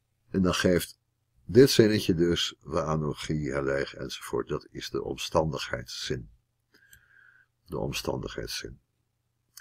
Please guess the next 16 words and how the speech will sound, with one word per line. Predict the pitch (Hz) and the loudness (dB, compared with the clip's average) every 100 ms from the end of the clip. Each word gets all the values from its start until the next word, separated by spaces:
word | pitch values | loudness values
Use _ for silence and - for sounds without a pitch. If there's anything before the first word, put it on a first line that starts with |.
| _ _ - | _ _ 0
Maar | 95 95 87 | 4 4 2
waarom | 82 92 87 | 0 2 2
niet | 82 - - | -2 -6 -12
te | - | -8
vertalen | 73 - 73 65 62 | -8 -4 -2 -2 -4
gewoon | 62 64 | -4 -6
met | 62 62 | -6 -10
omdat? | - 78 82 107 101 - - _ _ _ | -8 -6 4 6 6 0 -12 _ _ _
En | - 82 | -10 -8
dat, | - - | -8 -10
dat | - - | -10 -8
vraag | - 73 85 | -4 -2 0
ik, | 92 82 | -2 -4
dat | 64 55 | -6 -6
zeg | - 87 - | 0 0 0
ik, | 78 - | -4 -4